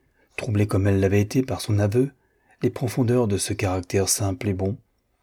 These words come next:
Aussi redoutait-elle presque de se trouver de nouveau en face de son père. Elle allait et venait, sans bruit dans le vestibule,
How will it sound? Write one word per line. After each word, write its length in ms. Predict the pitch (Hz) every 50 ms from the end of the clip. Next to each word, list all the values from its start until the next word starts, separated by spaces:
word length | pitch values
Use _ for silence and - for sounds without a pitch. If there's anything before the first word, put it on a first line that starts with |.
| _ _ _ - - - -
Aussi 340 | - 120 101 - - 165 139
redoutait-elle 560 | 117 120 107 110 101 104 107 95 - 113 104
presque 460 | - - - 110 104 95 - - -
de 100 | 95 95
se 140 | 92 - -
trouver 320 | 87 - 98 98 95 101
de 80 | 92 101
nouveau 280 | 101 104 95 101 95 90
en 140 | 87 87
face 280 | 87 - - 92 87 87
de 80 | 95 90
son 220 | - - 92 90
père. 400 | - 95 95 90 90 92 98 - _ _ _ _ _ _ _ _ _ _
Elle 160 | - 180 117 113
allait 220 | 120 143 151 139
et 20 |
venait, 420 | 120 107 107 101 95 95 107 - - _ _ _ _ _ _ _ _ _ _ _ _ _
sans 280 | - - - 131 113 110
bruit 280 | 104 95 110 120 135
dans 120 | 135 120 98
le 60 | 95
vestibule, 680 | 95 98 - - - 107 92 101 104 113 127 127 127